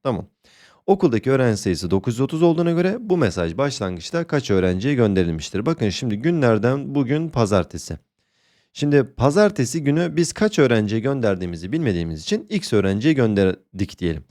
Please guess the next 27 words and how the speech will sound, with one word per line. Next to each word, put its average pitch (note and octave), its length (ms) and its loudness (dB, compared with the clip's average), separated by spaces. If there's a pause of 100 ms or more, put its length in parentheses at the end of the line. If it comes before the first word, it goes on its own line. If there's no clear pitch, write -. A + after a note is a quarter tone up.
(420)
O A#2+ 80 0
zaman E3+ 220 4
salı F3 340 2
günü F3+ 360 2
ne D3+ 100 2
olacak? F3 360 2 (320)
Her G3+ 160 4
öğrenci E3 380 2
iki F#3+ 160 0
farklı B2+ 300 4
öğrenciye F2+ 400 4
gönderecek. D#2+ 460 -4
O A#2 60 2
zaman B2+ 200 4
salı C#3 320 4
günü E3+ 280 2 (280)
iki F#3 220 -2
x D3 160 -2
öğrenciye A#2 480 4
gitmiş F2 280 -4
olacak E2+ 260 -2
ama G2+ 200 0
toplamda B2+ 680 2
üç - 200 0
x - 160 -4
olmuş E2 300 -2
olacak. D#2+ 260 -6